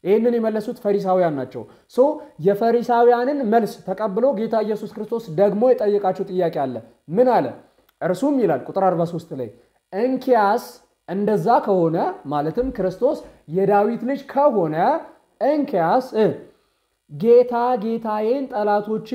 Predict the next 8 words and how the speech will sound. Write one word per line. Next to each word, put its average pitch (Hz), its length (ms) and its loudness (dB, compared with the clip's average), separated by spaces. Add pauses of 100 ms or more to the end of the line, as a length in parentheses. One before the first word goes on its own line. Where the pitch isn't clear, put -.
የእግር 202 400 2
መረገጫ 202 540 0
እስካደርግልህ 190 720 -4
ድረስ 220 300 -4
በቀኜ 190 340 -2 (100)
ተቀመጥ" 185 400 -4 (120)
አለው 185 360 2
ሲል 269 300 -4